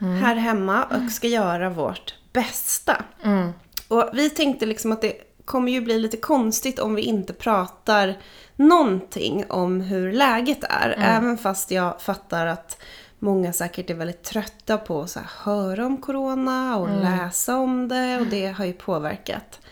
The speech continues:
Speaker 2: allas liv väldigt mycket. Eh,
Speaker 1: Mm.
Speaker 2: jag är ganska trött på att höra och läsa om det i alla fall.
Speaker 1: Ja, jag med. Det är ju, man pratar ju om det liksom i, eh,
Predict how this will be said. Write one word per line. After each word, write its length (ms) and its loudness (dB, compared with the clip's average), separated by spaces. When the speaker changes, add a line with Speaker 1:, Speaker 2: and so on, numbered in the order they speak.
Speaker 2:
allas 600 2
liv 500 0
väldigt 460 -4
mycket. 380 -6
Eh, 120 -2
Speaker 1:
Mm. 140 4
Speaker 2:
jag 180 6
är 40 -2
ganska 280 -8
trött 360 -8
på 80 -2
att 80 -2
höra 260 -4
och 80 -2
läsa 300 -2
om 120 -6
det 80 -8
i 20 -8
alla 120 -4
fall. 280 4
Speaker 1:
Ja, 80 -6
jag 140 0
med. 280 -4
Det 120 -4
är 220 2
ju, 80 0
man 120 0
pratar 320 -2
ju 60 0
om 120 -4
det 120 -8
liksom 260 -8
i, 440 -6
eh, 80 -8